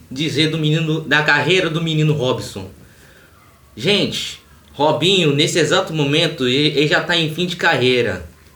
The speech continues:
Ele não tá mais, é, podendo dar mais pedaladas por conta de problemas extracampo. Desde quando ele tava jogando no Atlético Mineiro, ele foi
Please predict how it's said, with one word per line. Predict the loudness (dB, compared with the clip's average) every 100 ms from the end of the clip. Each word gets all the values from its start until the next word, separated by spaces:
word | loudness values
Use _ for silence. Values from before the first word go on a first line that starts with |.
| -20 -8
Ele | -4
não | -2
tá | 0 2
mais, | 2 4 2 2 0
é, | 0 0
podendo | 0 0 0 0 0
dar | 0 0
mais | 0 -2
pedaladas | -2 0 2 2 2 -2 -6
por | -6 -6
conta | -4 -2 0 0
de | -2 -6
problemas | -4 -2 -2 -2 -2
extracampo. | -2 -2 -2 0 -2 -2 -8 -14 -16 -20 -20 -20 -20 -20 -6
Desde | 0 2 2
quando | 2 4
ele | 2 0
tava | 0 2 2
jogando | 2 0
no | 0
Atlético | 0 0 0 0 0
Mineiro, | 2 2 4 2 0 -4 -14 -20 -4
ele | 0 0
foi | 0 0 2 2 2 0 0 -2 -6 -8 -10